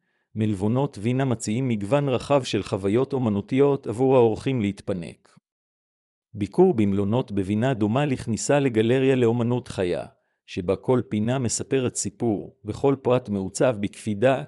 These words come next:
כדי ליצור חגיגה חושית. מהארכיטקטורה המשלבת קסם, מהעולם הישן עם אסתטיקה מודרנית, ועד למיצבי האומנות המציגים את היצירתיות של אומנים מקומיים ובינלאומיים,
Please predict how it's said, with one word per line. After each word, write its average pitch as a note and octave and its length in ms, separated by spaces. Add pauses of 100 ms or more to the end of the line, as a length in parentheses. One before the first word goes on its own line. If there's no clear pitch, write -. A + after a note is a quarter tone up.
כדי G#2 240
ליצור B2 420
חגיגה A2 400
חושית. - 680 (960)
מהארכיטקטורה G#2 1000
המשלבת A#2+ 640
קסם, G2 500
מהעולם G#2 440
הישן B2+ 420
עם B2 120
אסתטיקה A#2+ 520
מודרנית, A2+ 720
ועד G2+ 260
למיצבי G2+ 540
האומנות G#2+ 480
המציגים A2+ 520
את B2 120
היצירתיות G#2+ 760
של A2 160
אומנים A2 400
מקומיים A#2+ 560
ובינלאומיים, G#2 840